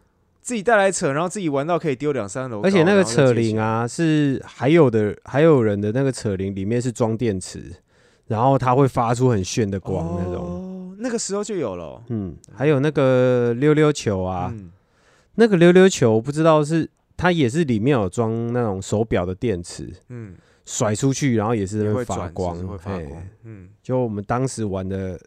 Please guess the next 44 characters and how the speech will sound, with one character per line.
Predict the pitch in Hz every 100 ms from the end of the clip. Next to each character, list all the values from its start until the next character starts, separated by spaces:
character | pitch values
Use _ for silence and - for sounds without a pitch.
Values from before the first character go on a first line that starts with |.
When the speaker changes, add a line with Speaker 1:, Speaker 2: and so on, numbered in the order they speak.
| _
Speaker 2:
这 | 127
些 | 110 110
东 | 104 104
西 | -
都 | 101 113
蛮 | 104 95
技 | - 107
巧 | - 85
性 | 85 104 85
的。 | - -
Speaker 1:
嗯， | 117 104 104
嗯， |
Speaker 2:
还 | 98
有 | 110
四 | 95 120
驱 | 110
车 | 101 101 95
吧。 | 82 - _ _ _ _ _ _ _ _
Speaker 1:
嗯。 | 127
哦， | 120
四 | - 147
驱 | 147 131
车。 | 135 123
Speaker 2:
四 | 123
驱 | 135 135
车 | 135
比 | 143
较 | 180 151
偷 | 143 117
带 | 120
的。 | 98
Speaker 1:
四 |
驱 | 87
车 | 85
好 |
像 |
是 |
我 |
国 |
中 |
的 | 107
时 | - 98
候 | 98 80
了， | 76